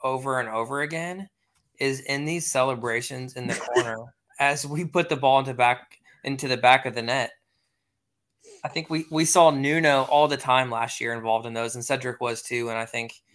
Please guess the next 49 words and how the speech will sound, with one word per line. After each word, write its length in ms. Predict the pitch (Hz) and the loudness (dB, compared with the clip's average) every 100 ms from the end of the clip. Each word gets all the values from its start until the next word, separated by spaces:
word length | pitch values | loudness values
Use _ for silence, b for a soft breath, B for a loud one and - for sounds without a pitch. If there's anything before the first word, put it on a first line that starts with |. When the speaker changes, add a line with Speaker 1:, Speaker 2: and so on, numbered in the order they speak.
| b b b b _ _ - | b b b b _ _ -8
Speaker 1:
Cedric 460 | - 139 139 151 | -2 -2 0 0
has, 260 | 151 127 - _ | 0 -2 -4 _
we've 180 | 139 131 | -2 0
seen 160 | 143 | 0
him 80 | 135 | -2
embrace 420 | 123 120 120 127 | -2 0 0 0
that 200 | - 117 | 0 0
role 240 | 117 120 117 | 2 0 0
more 260 | 117 117 | 0 -2
and 100 | 117 | -2
more. 440 | 113 113 113 117 113 | -4 -4 -2 -4 -8
And 380 | 123 113 113 113 - b b b b _ _ | -6 -4 -6 -8 -18 b b b b _ _
that's 300 | 127 123 - | 4 4 2
gonna 180 | 147 151 | -4 -4
be 140 | 151 | -2
one 160 | 143 139 | 0 0
of 80 | 135 | 2
my 120 | 127 | 2
favorite 420 | 123 131 127 131 | 0 -2 -2 -4
things 220 | 127 123 | -6 -8
to 80 | 120 | -6
look 160 | 120 127 | -6 -4
for 200 | - 117 | -4 -4
this 200 | 113 - | -4 -6
year 240 | 113 110 | -4 -2
is 200 | 113 117 | -4 -8
the 140 | - 123 | -8 -6
Cedric 460 | - 123 135 117 | -2 -2 -2 -4
watch 440 | 113 110 110 - - - | 2 2 2 -4 -12 -8
once 320 | 127 127 - | -4 -4 -6
the 120 | 120 | -6
ball 300 | 117 113 113 | -2 0 0
hits 220 | 123 - | -4 -6
the 100 | - | -6
back 280 | 110 117 117 | -2 -2 -2
of 60 | 113 | -8
the 100 | 110 | -8
net. 260 | 113 113 - _ _ _ _ _ | -8 -8 -14 _ _ _ _ _
How 200 | - 131 | 2 2
quickly 480 | 135 - 147 143 131 | 2 -2 -2 -2 -2
will 200 | 123 127 | 0 -2
he 120 | 135 | -2
get 220 | 123 123 127 | -2 -4 -2
to 80 | |
that 180 | 117 113 | -4 -4
corner 320 | - 120 117 | -4 -8 -8
flag 380 | 113 110 110 110 | -10 -8 -6 -8
to 80 | 117 | -12
celebrate, 520 | 113 113 113 117 117 | -8 -6 -4 -6 -8